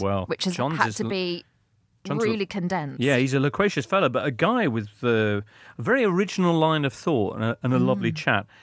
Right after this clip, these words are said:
Speaker 1: as well. Okay, well, you can find out all the details on the offside rule, and that's out at the moment.
Speaker 2: Yes.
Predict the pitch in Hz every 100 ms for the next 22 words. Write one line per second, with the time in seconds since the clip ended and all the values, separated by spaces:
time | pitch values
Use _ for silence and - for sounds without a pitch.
0 | - _ - 120 120 117 - - 107 113
1 | 110 90 80 - _ - 262 - 202 254
2 | 170 147 156 170 151 - 185 135 175 170
3 | 147 220 190 135 - - _ - 139 147
4 | 165 - 226 180 110 135 151 170 160 147
5 | 156 220 92 76 _ _ _ _ _ _
6 | _ 190 190